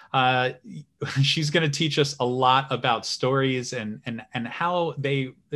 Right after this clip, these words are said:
stories really, uh, connect us and, and, and sell us on each other. Um, but before I do, just a quick intro. So this, she is, uh, you know, s-, she's someone that's,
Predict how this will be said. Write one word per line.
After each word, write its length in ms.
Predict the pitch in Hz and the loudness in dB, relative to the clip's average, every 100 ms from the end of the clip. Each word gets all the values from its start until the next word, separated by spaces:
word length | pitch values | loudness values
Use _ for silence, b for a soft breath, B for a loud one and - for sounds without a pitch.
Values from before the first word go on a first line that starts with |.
| 135 | -8
stories 460 | - 170 165 143 | -2 2 2 2
really, 440 | 143 135 135 120 117 B B | 2 2 2 -2 -6 B B
uh, 380 | 120 113 110 110 | -2 -2 -2 -4
connect 440 | - 147 180 - | -2 0 0 -2
us 260 | 101 95 - | -6 -4 -6
and, 160 | 110 110 | -6 -6
and, 200 | 120 117 | -8 -6
and 160 | 117 117 | -8 -6
sell 260 | 139 127 | -4 -2
us 140 | 120 123 | -4 -6
on 160 | 113 | -8
each 220 | 110 - 131 | -8 -6 -6
other. 340 | 117 110 104 B B B | -4 -4 -6 B B B
Um, 300 | 123 120 120 120 | 0 0 0 0
but 120 | 135 | 0
before 280 | 143 147 151 | 2 4 4
I 60 | |
do, 200 | 147 143 | 4 2
just 220 | 131 143 165 | 2 0 -2
a 60 | |
quick 280 | - 147 143 | 0 0 2
intro. 420 | 127 117 120 110 | -2 0 -2 -2
So 280 | - 123 117 | 0 0 0
this, 300 | 127 143 - B B B B B | -2 -4 -4 B B B B B
she 360 | - 175 185 190 | -4 0 -2 0
is, 580 | 160 156 151 139 - - B | 2 4 2 0 -4 -8 B
uh, 460 | 139 135 131 127 120 - | 0 2 2 -2 -6 -10
you 80 | - | -4
know, 80 | 139 | -4
s-, 220 | 131 - - - 156 | -4 -8 -12 -20 -18
she's 320 | - - 196 196 | -10 -2 0 2
someone 380 | 214 196 202 | 4 4 4
that's, 420 | 175 147 - - | 2 0 -2 -6